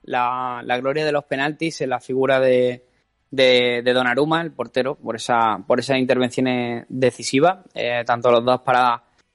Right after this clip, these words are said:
hechas para ese lado, como indicas, tan, y por otro lado el fallo de, de Marcus, de Marcus Rashford. Eh, se llevó incluso el M V P del torneo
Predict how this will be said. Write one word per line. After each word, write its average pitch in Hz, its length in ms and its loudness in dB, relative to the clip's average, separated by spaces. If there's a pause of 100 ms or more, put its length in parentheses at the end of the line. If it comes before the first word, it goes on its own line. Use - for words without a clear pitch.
(120)
hechas 127 220 -8
para 127 140 0
ese 127 160 -4
lado, 123 140 2
como 123 140 -6
indicas, 131 420 -4
tan, 120 380 -6
y 113 300 -4
por 117 160 -2
otro 120 120 0
lado 120 120 4
el 120 80 -2
fallo 120 320 0
de, 110 340 -8
de 117 200 -8
Marcus, 120 600 -2 (380)
de 131 80 -2
Marcus 147 280 2
Rashford. 147 460 0 (260)
Eh, 135 600 0
se - 180 -12
llevó 147 140 -2
incluso 196 280 -4
el 202 80 0
M 190 160 -4
V - 40 -6
P 202 180 -10 (180)
del 131 720 0
torneo 151 400 -2